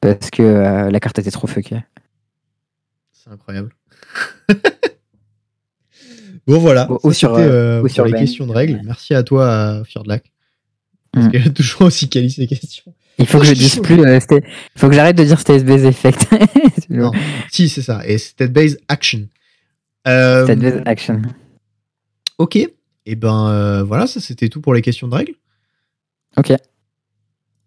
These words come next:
Speaker 2: Il nous restait, euh, deux petits trucs que tu voulais partager. Une sur Sun Titan.
Speaker 1: Ah oui. Alors ça, c'est un truc, je suis tombé dessus, euh, sur Twitter. Je trouvais ça assez chouette. Euh,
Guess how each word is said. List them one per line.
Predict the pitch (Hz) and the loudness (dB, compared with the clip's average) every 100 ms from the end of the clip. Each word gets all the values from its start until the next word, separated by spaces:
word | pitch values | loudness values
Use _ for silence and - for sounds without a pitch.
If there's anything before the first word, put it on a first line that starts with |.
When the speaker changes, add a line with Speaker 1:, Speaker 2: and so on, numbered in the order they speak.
| _ _ | _ _
Speaker 2:
Il | 147 | 0
nous | 143 | 2
restait, | 135 139 - 202 | 2 0 0 2
euh, | 160 123 120 139 - | 2 2 -2 -8 -6
deux | 294 302 | -4 -4
petits | _ 226 | _ -18
trucs | 196 - 208 | -14 -14 -12
que | - | -10
tu | 170 - | -10 -4
voulais | 135 | -2
partager. | 131 123 135 131 160 - | -2 -4 -4 0 -2 0
Une | 165 196 | 0 0
sur | 165 - | -2 -4
Sun | 202 202 | 0 0
Titan. | 202 - - 156 _ _ _ _ _ _ _ _ _ _ | -2 -10 -12 -12 _ _ _ _ _ _ _ _ _ _
Speaker 1:
Ah | 151 180 180 | 2 2 4
oui. | 185 202 190 - - | 4 2 0 -6 -4
Alors | 117 127 | -2 0
ça, | 175 | -2
c'est | 143 | -2
un | 123 | -2
truc, | - | -4
je | - | -4
suis | 123 | 0
tombé | 120 117 | 0 0
dessus, | - 156 | 0 2
euh, | 147 120 | 4 4
sur | - 117 | 0 -2
Twitter. | - 120 143 | 0 2 2
Je | 160 | 0
trouvais | 120 113 | 0 0
ça | 113 | 0
assez | 127 147 | 0 0
chouette. | - 117 165 - - _ _ _ _ _ _ _ - | 0 0 -2 -8 -20 _ _ _ _ _ _ _ -2
Euh, | 110 104 104 101 104 104 104 | 0 2 2 2 0 0 0